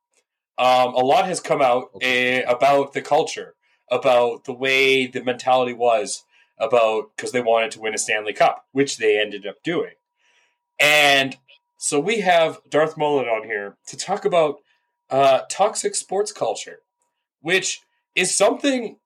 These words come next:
Speaker 1: is bun of a hot button issue, but at the same time isn't, because no one really talks about it.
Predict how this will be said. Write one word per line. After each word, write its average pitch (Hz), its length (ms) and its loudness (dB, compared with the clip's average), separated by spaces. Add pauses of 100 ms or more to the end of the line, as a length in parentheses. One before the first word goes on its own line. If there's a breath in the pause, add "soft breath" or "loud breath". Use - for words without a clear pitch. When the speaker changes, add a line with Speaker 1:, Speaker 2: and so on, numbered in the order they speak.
(240)
Speaker 1:
is 208 180 -2
bun 214 240 2
of 247 100 2
a 226 120 2
hot 180 280 2
button 190 240 -2
issue, 202 320 -6
but 185 120 -4
at 180 60 -8
the 185 60 -10
same 196 240 -2
time 185 240 0
isn't, 214 320 -2
because 147 420 -2
no 151 140 0
one 175 140 -2
really 170 140 -4
talks 190 340 -4
about 110 280 0
it. - 120 -16